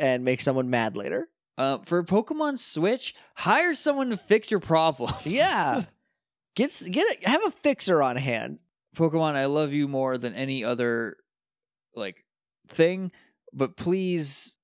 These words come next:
Speaker 2: just be better.
Speaker 1: Get
Speaker 2: Please
Speaker 1: your
Speaker 2: just do
Speaker 1: house in
Speaker 2: better.
Speaker 1: order.
Speaker 2: <laughs> Pick up your room.
Speaker 1: <laughs> Pull up your socks.
Speaker 2: Uh, hey, you ready for its origins?
Speaker 1: Yeah.
Speaker 2: It's a bull.
Speaker 1: I figured that out.
Speaker 2: Uh, its tail is probably based on the Cat of Nine Tails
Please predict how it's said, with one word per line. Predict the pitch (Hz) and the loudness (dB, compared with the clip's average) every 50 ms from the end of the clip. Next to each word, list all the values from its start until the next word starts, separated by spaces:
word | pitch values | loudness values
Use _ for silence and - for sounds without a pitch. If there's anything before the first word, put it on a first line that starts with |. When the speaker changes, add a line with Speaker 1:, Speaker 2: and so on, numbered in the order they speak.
| _ _ _ | _ _ _
Speaker 2:
just | - 156 147 - | -10 -8 -8 -6
be | - 185 | -6 -8
better. | 175 160 156 147 143 127 104 104 | -4 -2 -2 0 0 -2 -4 -4
Speaker 1:
Get | - - | -2 0
Speaker 2:
Please | 190 202 226 | 0 2 2
Speaker 1:
your | 302 285 | 2 0
Speaker 2:
just | 202 180 | 2 4
do | 175 | 4
Speaker 1:
house | 165 202 185 151 | 4 4 2 0
in | 139 | 0
Speaker 2:
better. | 127 - 127 | 0 0 0
Speaker 1:
order. | 120 139 175 220 247 240 _ _ _ _ | -2 -2 -4 -4 -6 -8 _ _ _ _
Speaker 2:
<laughs> | - 131 - - - - - - - _ _ _ _ _ _ _ _ _ _ _ | -14 -14 -14 -16 -20 -20 -20 -20 -20 _ _ _ _ _ _ _ _ _ _ _
Pick | - - - - | -4 -2 -2 -2
up | 339 - | -2 -2
your | 330 240 | -4 -4
room. | 175 143 139 135 120 107 104 - 196 160 151 156 - - - - - - | -2 -2 -2 -2 -2 -4 -8 -10 -4 -2 0 0 0 0 -2 -2 0 0
Speaker 1:
<laughs> | - 285 - - - _ _ _ _ _ _ _ | -2 -4 -4 -8 -14 _ _ _ _ _ _ _
Pull | - 403 | -2 -2
up | 359 302 | 0 0
your | 208 | 0
socks. | - - 151 113 95 - - - - - _ _ _ _ _ _ | 0 2 2 0 0 -4 -8 -14 -18 -20 _ _ _ _ _ _
Speaker 2:
Uh, | - 151 160 165 165 | 0 0 2 2 2
hey, | 170 214 208 | 2 2 2
you | 180 | 2
ready | 180 190 196 | 0 0 0
for | 185 202 | 0 -2
its | 180 160 | -2 -2
origins? | 131 147 160 190 196 226 240 233 220 - 151 | -2 0 0 0 -2 -4 -6 -6 -8 -8 0
Speaker 1:
Yeah. | 135 151 160 165 151 143 123 104 - | 2 4 4 6 4 4 2 2 2
Speaker 2:
It's | 196 180 156 | 0 0 0
a | 151 | -2
bull. | 131 113 165 180 180 160 131 107 92 | 2 4 4 6 6 4 0 -2 -2
Speaker 1:
I | - 127 135 | -2 -2 -2
figured | 127 - 170 170 160 165 143 | 2 2 2 2 2 2 2
that | 151 147 147 | 4 4 4
out. | 170 170 147 120 107 - 156 | 4 4 4 2 2 2 4
Speaker 2:
Uh, | 156 151 147 139 | 4 4 4 4
its | 147 151 151 - | 0 -2 -4 -4
tail | - - 180 185 196 202 196 185 180 175 160 | -2 2 2 4 4 4 4 2 2 2 0
is | 160 151 151 151 - _ | 0 -2 -4 -8 -14 _
probably | - 156 165 185 214 233 240 226 240 240 | -2 2 2 2 2 2 -2 -2 -2 -2
based | 220 214 220 214 220 208 - - | 0 0 0 0 0 -2 -2 0
on | 170 175 180 185 185 | 0 0 0 0 -2
the | 196 185 | -4 0
Cat | - 160 147 160 | 4 4 4 4
of | 175 170 | 2 0
Nine | 160 156 165 | -2 -2 0
Tails | 165 190 185 190 190 190 180 175 - | 0 0 0 0 -2 -4 -6 -10 -12